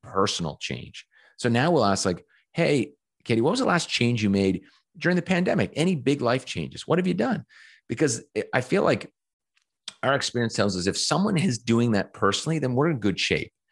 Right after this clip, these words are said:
They can apply that, even though, unfortunately, I think we made the mistake of labeling someone or making an assumption because of what they could or couldn't do in their last job. Have you found that? Or do you go from personal to,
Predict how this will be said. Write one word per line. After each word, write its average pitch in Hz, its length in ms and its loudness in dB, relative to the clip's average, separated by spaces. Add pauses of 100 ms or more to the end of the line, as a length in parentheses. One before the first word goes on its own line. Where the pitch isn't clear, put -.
(140)
They 117 120 2
can 113 160 2
apply 90 320 2
that, - 220 0
even 185 360 0
though, 113 360 2 (400)
unfortunately, - 540 -4
I 160 40 0
think 196 160 -4
we 214 100 -2
made 170 200 0
the 165 60 -2
mistake 156 340 0
of 107 80 -4
labeling 143 600 2
someone 180 540 0
or 117 140 2
making 120 360 0
an 110 60 0
assumption 131 600 0
because 117 480 0
of 104 160 2 (280)
what - 140 -8
they 123 100 2
could 135 300 2
or 117 80 4
couldn't 139 460 0
do 170 220 2
in 185 60 2
their 185 120 0
last 190 280 -2
job. 202 320 0 (440)
Have 139 120 0
you 165 80 2
found 165 380 4
that? 170 260 0
Or 110 160 4
do 104 160 -4
you 131 140 2
go 131 240 2
from 127 200 -2
personal 123 480 -2
to, 110 280 0